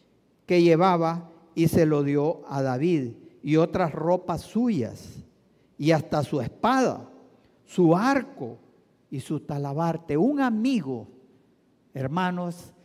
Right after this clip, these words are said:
está dispuesto a darlo todo por el hermano. A mí me agrada ver la amistad que he visto en algunos hermanos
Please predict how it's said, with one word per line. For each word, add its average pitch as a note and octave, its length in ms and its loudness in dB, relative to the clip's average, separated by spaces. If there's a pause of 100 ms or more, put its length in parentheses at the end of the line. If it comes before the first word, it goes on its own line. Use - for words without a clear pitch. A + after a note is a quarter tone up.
(180)
está F3 380 -6
dispuesto F3+ 880 -6 (400)
a D3 140 -6
darlo F3+ 400 -6
todo D3 520 -8 (2250)
por C3 160 -8
el B2+ 140 -2
hermano. A#2+ 560 -8 (2250)
A D#3 120 0
mí C4+ 640 -4
me D#3+ 180 -6
agrada D#3 560 -2
ver E3+ 800 -4
la C#3+ 240 -2
amistad F#3+ 760 -4 (1400)
que D#3 260 0
he F#3 40 0
visto G#3 420 -4
en D#3+ 120 -8
algunos F3 460 -8
hermanos E3+ 600 -8